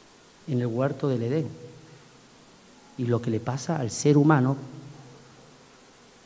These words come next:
cuando está alejado de Dios.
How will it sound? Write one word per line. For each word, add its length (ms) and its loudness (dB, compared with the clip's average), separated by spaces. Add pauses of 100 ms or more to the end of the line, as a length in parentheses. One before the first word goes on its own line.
(1200)
cuando 500 2 (1000)
está 240 -4
alejado 480 0
de 140 -4
Dios. 400 -10